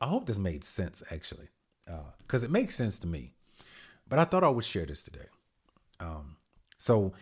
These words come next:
if you're watching the replay, thank you. Feel free to share this in the comment section below. Feel free to share your thoughts, uh, about this. Again, I was watching some,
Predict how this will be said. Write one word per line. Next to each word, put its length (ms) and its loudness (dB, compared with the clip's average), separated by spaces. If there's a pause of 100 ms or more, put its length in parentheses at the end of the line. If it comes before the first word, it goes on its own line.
(200)
if 100 2
you're 100 6
watching 300 8
the 80 2
replay, 580 2
thank 280 0
you. 240 -2 (640)
Feel 160 4
free 180 2
to 80 2
share 260 4
this 360 -2 (400)
in 220 4
the 80 4
comment 500 -2
section 400 0
below. 320 2
Feel 260 0
free 240 0
to 80 0
share 240 0
your 240 2
thoughts, 540 -2 (520)
uh, 280 2
about 360 0
this. 280 -4
Again, 580 2 (960)
I 60 0
was 120 0
watching 460 4
some, 300 -2